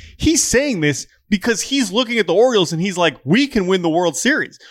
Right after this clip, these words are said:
which is an amazing thing for, for it to happen this quickly.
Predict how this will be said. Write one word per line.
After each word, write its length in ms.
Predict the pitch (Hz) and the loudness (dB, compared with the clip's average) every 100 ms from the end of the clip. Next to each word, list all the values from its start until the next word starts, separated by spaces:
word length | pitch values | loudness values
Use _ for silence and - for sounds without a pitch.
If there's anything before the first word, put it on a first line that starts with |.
| - - | -12 0
which 220 | 240 233 | 0 2
is 200 | 196 - | -2 -2
an 140 | 202 202 | -2 -2
amazing 920 | 185 190 208 226 226 226 214 196 185 | -2 -6 -10 -8 -6 -4 -4 -6 -12
thing 320 | - 226 214 | -8 -8 -8
for, 260 | - 185 185 180 | -10 -10 -10 -14
for 220 | 180 185 | -12 -12
it 60 | 175 | -10
to 60 | 156 | -6
happen 420 | 165 196 180 123 | -4 -4 -8 -6
this 240 | 151 196 | -4 -4
quickly. 580 | - 175 170 147 143 127 | -6 -12 -10 -8 -10 -10